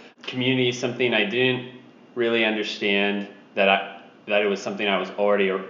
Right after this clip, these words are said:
always around until post-college. Um, growing up, your immediate community is, of course, your family. Um, growing up with a twin brother and little sister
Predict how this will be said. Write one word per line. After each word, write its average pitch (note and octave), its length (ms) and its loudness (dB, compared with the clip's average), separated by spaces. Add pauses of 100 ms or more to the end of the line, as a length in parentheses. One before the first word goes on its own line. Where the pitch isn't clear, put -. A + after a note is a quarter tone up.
(120)
always G2+ 320 2
around G2 600 -2 (140)
until G2 840 0 (300)
post-college. G#2 1000 -2
Um, G2 460 -2 (200)
growing G#2+ 300 0
up, G#2 320 -2 (240)
your G2+ 200 0
immediate G2 380 -2
community G2 460 -2
is, F#2 100 -8
of F#2+ 140 -10
course, G2 420 -4 (240)
your F2 140 -6
family. A#2+ 800 -2 (140)
Um, F2+ 380 -2
growing G2+ 240 0
up G2+ 220 -2
with F#2+ 380 2 (360)
a F#2+ 200 -2
twin A#2 360 -4
brother A#2+ 760 0
and G2 180 -4
little G2 180 0
sister C#3 720 -4